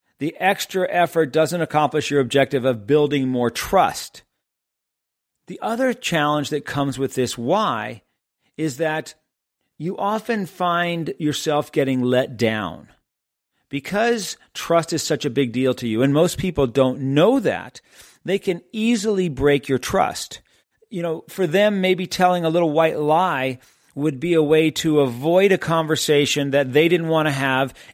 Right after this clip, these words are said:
anyways. So you find out about this little white lie, and suddenly you know you can't trust them, right? If they're gonna lie to me about that, what else might they lie to me about? And so that damages the relationship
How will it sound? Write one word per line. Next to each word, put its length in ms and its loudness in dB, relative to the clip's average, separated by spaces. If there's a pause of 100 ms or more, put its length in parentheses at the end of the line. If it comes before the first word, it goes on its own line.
(160)
anyways. 640 -2 (220)
So 140 0
you 220 2
find 300 0
out 140 4
about 240 2
this 200 -2
little 200 2
white 240 2
lie, 500 0 (380)
and 180 -4
suddenly 720 -2 (300)
you 260 -4
know 220 4
you 200 0
can't 320 -4
trust 460 0
them, 220 -12 (300)
right? 220 -4
If 60 -6
they're 120 -2
gonna 120 0
lie 180 4
to 60 -2
me 80 0
about 320 2
that, 360 2
what 200 2
else 260 2
might 220 0
they 120 0
lie 220 2
to 80 -2
me 120 0
about? 400 -6 (300)
And 100 -6
so 240 0
that 300 0
damages 560 2
the 120 -4
relationship 920 -2